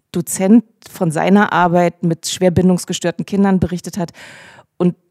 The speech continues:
dem Zusammenspiel von seinem privaten Hund und den Ergebnissen, die das hatte, als er die mal, den Hund mal mitgenommen hat. Und da war dann klar, der nächste Hund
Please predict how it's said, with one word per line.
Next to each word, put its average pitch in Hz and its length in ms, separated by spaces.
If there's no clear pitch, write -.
dem 165 340
Zusammenspiel 170 760
von 160 200
seinem 160 240
privaten 170 580
Hund 196 360
und 175 280
den 175 140
Ergebnissen, 160 640
die 160 120
das 160 200
hatte, 156 220
als 143 160
er 170 60
die 151 100
mal, 143 220
den 160 120
Hund 165 140
mal 156 80
mitgenommen 139 600
hat. 190 180
Und 170 180
da 160 220
war 160 80
dann 156 160
klar, 147 340
der 151 120
nächste 147 420
Hund 143 300